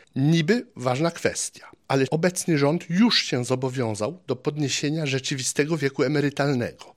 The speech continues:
Takie pytanie nie ma sensu, bo decyzja już została podjęta. Dlatego bardzo gorąco zachęcamy do odmowy udziału w referendum. W lokalu wyborczym, pokazując dokument tożsamości, mówimy:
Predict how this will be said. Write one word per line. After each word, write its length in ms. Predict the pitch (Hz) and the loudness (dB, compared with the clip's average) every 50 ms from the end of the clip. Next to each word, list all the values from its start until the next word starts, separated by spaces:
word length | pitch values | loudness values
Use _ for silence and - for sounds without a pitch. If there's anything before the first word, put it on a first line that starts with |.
| _ | _
Takie 240 | - 156 - - 196 | -2 0 0 0 0
pytanie 380 | 185 185 160 - 147 160 160 156 | 0 0 2 2 2 2 2 2
nie 100 | 151 147 | 2 2
ma 100 | 160 165 | 0 0
sensu, 560 | - - - 233 208 190 143 - - - 90 | 0 2 4 6 6 6 6 4 0 -6 -6
bo 120 | 95 98 | -6 -4
decyzja 420 | 104 113 110 - - 170 160 165 156 | -4 -4 -4 -4 -4 -2 0 0 2
już 320 | 147 170 208 202 - - | 4 4 2 2 2 0
została 360 | 143 135 - - 147 135 151 | -4 -4 -2 -2 -2 -2 -2
podjęta. 760 | - - 165 160 175 180 147 110 92 80 - - - - - - _ _ _ _ 123 | -2 -2 0 4 6 6 6 6 2 -6 -12 -14 -16 -16 -18 -20 _ _ _ _ -6
Dlatego 420 | 127 131 127 - 160 151 156 147 | -6 -4 -2 0 0 0 0 -2
bardzo 420 | 143 135 170 190 202 151 139 131 | 0 2 4 4 4 2 -2 -4
gorąco 460 | 123 123 120 113 107 101 98 - 160 165 | -2 0 0 0 -2 -2 -4 -6 -8 -6
zachęcamy 680 | - 160 151 - 165 120 - - 113 95 95 127 156 160 - _ _ | -4 -4 -4 -2 -4 -4 -2 -2 -2 -2 -2 -4 -6 -8 -10 _ _
do 260 | - 110 127 - - | -4 0 0 2 4
odmowy 420 | - 185 175 202 208 208 214 - 214 | 4 4 4 4 4 2 2 0 -2
udziału 380 | 143 139 131 151 156 170 170 | -4 0 2 4 4 4 4
w 60 | 139 147 | 2 0
referendum. 560 | 147 135 - 147 123 101 - - - - - _ - | 0 0 -2 -4 -6 -6 -8 -10 -18 -20 -20 _ -2
W 80 | 110 | 4
lokalu 380 | 117 131 143 - - 160 170 170 | 6 6 6 6 6 4 4 2
wyborczym, 840 | 156 147 127 117 117 120 101 87 - - - - - 95 117 143 156 - _ _ _ | 0 -2 -2 2 4 4 4 2 0 -4 -4 0 2 2 2 2 0 -4 _ _ _
pokazując 760 | - 156 - - 127 123 127 139 160 170 156 147 143 135 - - - _ _ | 0 0 2 2 0 0 0 0 0 2 2 2 2 0 -4 -8 -14 _ _
dokument 460 | - 127 - - - 147 147 135 - - | -4 -4 -4 -2 0 2 2 2 0 0
tożsamości, 880 | - 113 - - - - - 104 107 104 104 - - - - - 151 156 | 0 0 0 0 2 2 2 2 2 0 -2 -2 -4 -4 -4 -4 -4 -2
mówimy: 560 | 151 143 139 123 123 131 143 160 160 156 | 0 0 -2 -2 -2 0 4 6 6 6